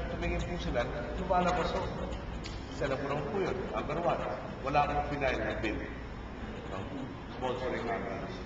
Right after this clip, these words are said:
Any bill, let alone the committee report. Number two, they checked the lead committee's report and they found out na I didn't sign the committee report. The third is, they assume, kasi secondary committee kami, they assume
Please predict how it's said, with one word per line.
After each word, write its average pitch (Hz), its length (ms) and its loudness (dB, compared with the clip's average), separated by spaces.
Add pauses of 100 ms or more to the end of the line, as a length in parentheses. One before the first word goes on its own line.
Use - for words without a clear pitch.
(240)
Any 175 240 0
bill, 151 160 2
let 147 160 0
alone 156 160 0
the 139 160 0
committee 113 320 -2
report. - 240 -4 (480)
Number 170 300 4 (100)
two, 208 160 4 (400)
they 151 160 4
checked 175 400 0
the 131 160 2
lead 165 240 0
committee's 156 480 -2
report 151 320 -2 (160)
and 190 80 -4
they 202 160 2
found 202 320 2
out 190 160 2 (480)
na 170 80 4
I 175 80 2
didn't 185 400 0
sign 190 240 0
the - 160 0
committee 135 320 -2
report. 107 400 -4 (560)
The 185 160 0
third 214 240 2
is, - 160 0 (400)
they 139 80 6
assume, 156 560 2 (320)
kasi 143 160 -4
secondary 147 560 2
committee 127 320 0
kami, 104 240 -4 (400)
they 175 160 2
assume 175 560 0